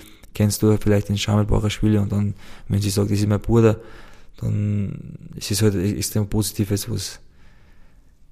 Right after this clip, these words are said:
ja, das hat sich extrem viel bei mir geändert, aber sonst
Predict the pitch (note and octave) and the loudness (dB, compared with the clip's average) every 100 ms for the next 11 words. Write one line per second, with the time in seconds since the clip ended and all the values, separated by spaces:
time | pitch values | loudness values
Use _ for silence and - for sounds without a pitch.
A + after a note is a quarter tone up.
0 | - - - F#2+ - - - - - - | -12 0 2 2 -4 -20 -20 -20 -20 -14
1 | - G#2 G#2+ G#2 G2+ G2 G#2 G2+ G2+ G2 | -2 2 2 4 2 2 0 -2 0 0
2 | G2+ G2+ G2 G2+ G2+ G2 G2+ G2+ - G2+ | 2 0 2 0 0 0 -2 -2 -2 -2
3 | G2 - | -4 -8